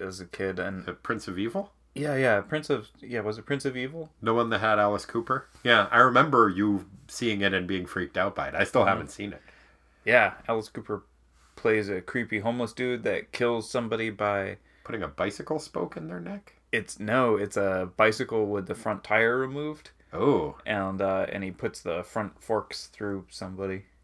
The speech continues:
Speaker 2: Ouch.
Speaker 1: Yeah.
Speaker 2: Not cool.
Speaker 1: Grotesque. Yep.
Speaker 2: Powerful stuff, Alice Cooper.
Speaker 1: Mm.
Speaker 2: Powerful stuff. So this place that they're at is creepier than that.
Speaker 1: Dang.
Speaker 2: That's pretty creepy.
Speaker 1: It's creepy as creepy can be.
Speaker 2: Mm-hmm.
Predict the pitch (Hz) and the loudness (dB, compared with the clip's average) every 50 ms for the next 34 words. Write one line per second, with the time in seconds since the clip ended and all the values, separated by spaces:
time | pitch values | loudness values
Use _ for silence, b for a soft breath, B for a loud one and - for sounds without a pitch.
0 | _ _ - 104 160 202 135 - - - - - - _ _ - - 101 98 92 | _ _ 0 2 2 4 4 2 0 -4 -10 -12 -12 _ _ -6 -2 0 0 0
1 | 87 - - _ _ _ _ _ _ _ - - 151 - - - - 156 202 208 | -2 -4 -10 _ _ _ _ _ _ _ -4 -4 -2 -2 -2 -2 0 2 2 4
2 | 117 - - - - 73 73 - - 98 95 - - - - - - _ _ _ | 2 0 -2 -6 -10 -10 -8 -6 -4 -4 -4 -4 -6 -12 -18 -20 -20 _ _ _
3 | _ _ _ _ - 90 104 - - 104 107 113 107 - 113 101 95 - - 123 | _ _ _ _ -6 -6 -2 2 4 4 6 6 4 4 2 -2 -2 2 4 4
4 | 110 - 85 76 73 69 - - - - 80 71 69 76 78 76 - _ _ _ | 4 4 2 -4 -4 -6 -8 -10 -10 -10 -10 -10 -8 -10 -10 -10 -12 _ _ _
5 | - 87 90 92 92 92 90 85 80 76 - _ _ _ _ _ - - 87 87 | -14 -12 -10 -8 -8 -8 -10 -10 -12 -16 -20 _ _ _ _ _ -4 0 4 6
6 | 110 110 101 - - 98 90 - - - 87 - - - - - _ _ _ _ | 8 8 6 4 0 -4 -4 -4 -4 -4 -4 -4 -6 -10 -16 -20 _ _ _ _
7 | b b b b b b b b b _ - - - 113 107 95 101 113 220 - | b b b b b b b b b _ -16 -6 0 0 2 2 2 -2 -6 -6
8 | _ - - 98 95 - - - - - 107 107 113 123 - _ _ _ _ - | _ -8 -6 -6 -6 -6 -10 -12 -10 -8 -8 -8 -8 -8 -12 _ _ _ _ -12
9 | 90 - - - 90 85 78 - 82 73 73 71 73 73 71 71 73 73 _ _ | -12 -12 -8 -8 -8 -8 -8 -10 -12 -12 -12 -12 -14 -14 -14 -16 -16 -18 _ _
10 | - - 87 92 92 90 87 85 82 80 - _ _ _ - 87 - - - 82 | -10 -6 -4 -2 -2 -2 -4 -6 -10 -16 -20 _ _ _ -6 -6 -6 -6 -8 -8
11 | 73 - - 80 76 - - - - _ _ _ _ _ - - - - - - | -8 -8 -10 -12 -12 -12 -14 -20 -20 _ _ _ _ _ -20 -20 -20 -20 -20 -16
12 | - - 92 90 - 92 92 - - 98 95 - 101 95 - 95 95 95 110 113 | -12 -12 -12 -8 -8 -10 -10 -8 -10 -10 -10 -10 -12 -12 -10 -8 -6 -6 -6 -6
13 | 104 - _ _ - 117 151 165 165 170 165 - - 104 | -6 -10 _ _ -8 -6 -6 -6 -6 -8 -8 -8 -8 -10